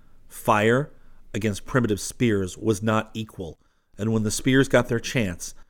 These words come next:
they had to make up for much to balance the scales of justice. He didn't even wonder why his emotions were so wholeheartedly enlisted upon the side of the furred people,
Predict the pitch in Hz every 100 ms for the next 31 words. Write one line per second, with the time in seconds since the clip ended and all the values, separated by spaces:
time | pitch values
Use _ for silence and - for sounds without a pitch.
0 | _ _ _ 98 110 107 127 117 113 101
1 | 110 110 - 104 - - 101 98 107 101
2 | - - - 98 101 98 98 95 98 -
3 | 107 95 92 90 - 95 - 80 - -
4 | _ _ _ _ _ _ - - 107 151
5 | 123 113 107 104 117 101 95 98 98 95
6 | 98 101 101 - 87 - 92 104 95 -
7 | 92 - 117 110 87 95 92 98 107 -
8 | 85 - 90 87 - 98 95 87 - 101
9 | 90 - 101 92 82